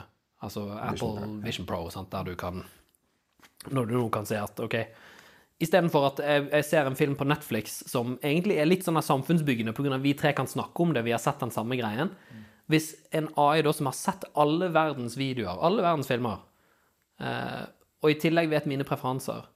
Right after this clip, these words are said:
Speaker 1: lager en video som er spesifikk for meg, som jeg da kan sitte og se i denne her hulen min, uten at jeg trenger å liksom interagere med et annet menneske,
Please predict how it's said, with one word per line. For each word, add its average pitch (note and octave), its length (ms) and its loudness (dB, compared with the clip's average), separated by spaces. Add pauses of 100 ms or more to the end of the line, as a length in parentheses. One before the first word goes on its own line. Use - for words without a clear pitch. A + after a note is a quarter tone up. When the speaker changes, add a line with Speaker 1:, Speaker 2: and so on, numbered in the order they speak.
(260)
Speaker 1:
lager C3+ 240 4
en C#3+ 80 0
video C#3 240 2
som A#2+ 160 -4
er A#2 80 -2
spesifikk C3 640 -2
for A2 80 -4
meg, G2 380 -6 (560)
som D#3 160 2
jeg C#3 100 4
da C#3 80 2
kan B2 160 0
sitte C3+ 160 -2
og - 80 -8
se C#3 240 2
i A2+ 80 0
denne A#2 220 -2
her A#2 240 -2
hulen B2 340 -2
min, F#2+ 240 -4
uten A#2 160 -6
at A2 140 -6
jeg A2 80 -8
trenger A#2 180 -4
å G#2 80 -4
liksom A2+ 240 -4
interagere A2+ 460 -2
med G#2 160 -6
et A2 100 -8
annet A2 240 -6
menneske, G2+ 460 -6